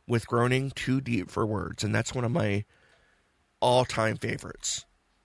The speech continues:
Uh, it's one of the ones that informs, uh, my communications with God.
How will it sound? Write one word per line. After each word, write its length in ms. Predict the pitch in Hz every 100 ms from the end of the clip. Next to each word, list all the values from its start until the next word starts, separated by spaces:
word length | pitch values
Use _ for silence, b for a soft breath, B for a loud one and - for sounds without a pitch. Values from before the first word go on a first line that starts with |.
| _ -
Uh, 60 |
it's 400 | 92 98 101 -
one 140 | 117 113
of 80 | 107
the 60 |
ones 280 | 107 107 104
that 160 | 101 98
informs, 840 | 98 - 120 113 101 135 - - - b b b b -
uh, 420 | 104 98 98 98 101
my 180 | 113 107
communications 720 | - 107 101 117 110 107 98
with 140 | 95 -
God. 320 | 95 92 -